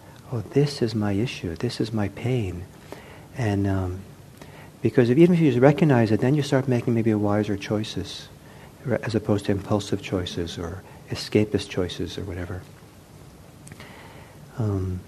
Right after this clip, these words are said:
so, um, do you wanna ask more, so I can ask,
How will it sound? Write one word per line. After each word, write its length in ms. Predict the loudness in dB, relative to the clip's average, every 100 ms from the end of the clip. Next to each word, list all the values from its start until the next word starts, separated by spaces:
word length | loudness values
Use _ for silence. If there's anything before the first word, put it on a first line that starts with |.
| -16 -20 -20 -20 -20 -20 -20 -20 -20 -20 -20 -18
so, 280 | -16 -8 -4
um, 520 | -2 -2 -2 -4 -6 -12 -20 -20 -20 -20 -20 -20 -20 -20 -20 -20 -20 -20 -20 -20 -20 -20 -20 -20 -20 -20 -20 -20 -20 -20 -20 -20 -20 -20 -20 -20 -20 -20 -20 -20 -20 -20 -20 -20 -20 -20 -20 -20 -20 -20 -20 -4
do 60 |
you 60 | 0
wanna 120 | 2
ask 300 | 0 -2 -4
more, 220 | -4 -4 -6 -14 -20 -20 -20 -20 -20 -20 -20 -20 -20 -20 -4
so 140 | 0
I 80 | 0
can 160 | 0
ask, 180 | -2 -4